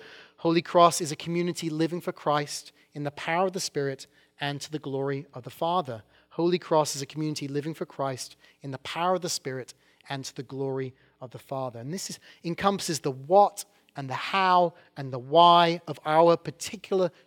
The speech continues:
church as shaped by Jesus' call to be witnesses to the world of who he is and what he's done.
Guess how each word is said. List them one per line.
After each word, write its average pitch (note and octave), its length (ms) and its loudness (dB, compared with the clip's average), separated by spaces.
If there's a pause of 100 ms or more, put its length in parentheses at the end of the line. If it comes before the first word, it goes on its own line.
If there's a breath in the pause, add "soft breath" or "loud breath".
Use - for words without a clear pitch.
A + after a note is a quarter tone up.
church - 600 0 (300 soft breath)
as D3+ 140 0
shaped D#3+ 360 2
by D3+ 140 2
Jesus' D#3 400 -6
call C#3 400 -4 (180)
to - 100 -16
be C#3 120 -8
witnesses D#3+ 520 -6
to - 80 -16
the - 80 -8
world C3 300 -6
of C3 100 -14 (100)
who D#3+ 120 -6
he D#3 180 -4
is B2 220 -10 (320)
and C3 120 -18
what B2 180 -10
he's C3 180 -14
done. A2+ 360 -14